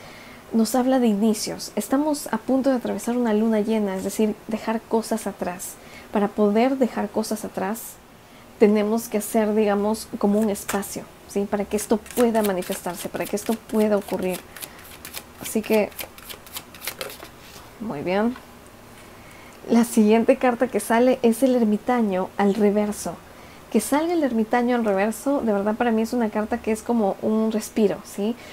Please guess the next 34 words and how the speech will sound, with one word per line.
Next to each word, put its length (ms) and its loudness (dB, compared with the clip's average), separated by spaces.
Porque 200 4
no 140 4
nos 180 0
está 220 -2
hablando 360 2
más 200 -2
de 80 0
soledad, 580 0
no 140 0
nos 180 0
está 220 -4
hablando 380 2
más 240 0
de 80 0
pausa, 640 -4
sino 260 6
nos 200 0
habla 300 2
de 140 4
alguien 320 4
que 100 0
sale 600 0
de 160 6
un 160 4
escondite, 800 2
digamos, 400 -2
entre 180 -4
comillas, 460 -4
alguien 320 2
que 80 -4
sale 400 0
de 100 2
una 120 2
etapa 480 -2